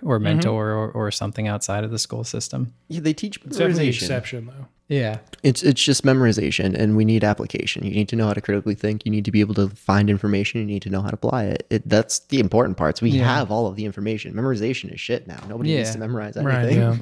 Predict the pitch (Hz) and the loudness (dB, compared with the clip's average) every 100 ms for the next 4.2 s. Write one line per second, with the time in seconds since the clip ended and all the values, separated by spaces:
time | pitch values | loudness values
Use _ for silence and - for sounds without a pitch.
0 | - 139 - 131 131 120 117 123 120 120 | 0 0 0 -2 -2 -2 -2 -2 -2 -4
1 | _ - - - _ _ _ _ _ _ | _ -20 -20 -20 _ _ _ _ _ _
2 | _ 196 240 175 151 147 220 196 147 180 | _ 0 2 4 4 4 4 2 2 4
3 | 175 - - - 165 165 - - 202 147 | 4 4 -2 -4 -10 -10 -14 -10 -2 -2
4 | 127 | -2